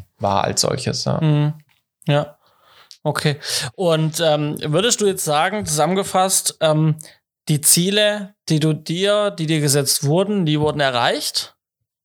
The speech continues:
Speaker 2: Also wir
Speaker 1: Also
Speaker 2: sind noch nicht fertig. Die, die Serie
Speaker 1: Ja, wir sind nicht
Speaker 2: Ja.
Speaker 1: fertig. Also ich glaub, das größte Ziel war, äh, diesen Dreh über die Bühne zu bringen. Ich glaub, davor hatten alle so ein bisschen Angst, weil wir wussten, Postproduktion können wir.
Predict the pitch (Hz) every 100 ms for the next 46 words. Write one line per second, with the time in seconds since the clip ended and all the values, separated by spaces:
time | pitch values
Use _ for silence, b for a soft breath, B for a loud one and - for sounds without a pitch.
0 | _ _ _ _ _ _ _ _ _ _
1 | _ _ - 175 175 170 139 143 240 233
2 | 180 123 120 117 147 165 165 160 196 196
3 | 175 143 139 139 143 139 175 165 - 123
4 | 117 107 - 113 135 135 160 160 151 -
5 | 165 170 156 - 175 170 151 147 143 139
6 | 101 135 123 127 127 127 120 139 156 151
7 | 147 143 127 147 151 - 135 143 143 143
8 | 127 123 123 131 127 123 120 120 113 139
9 | 131 131 123 123 127 117 - 135 143 -
10 | 123 117 120 135 131 135 135 - 131 127
11 | 120 110 - 143 156 160 170 175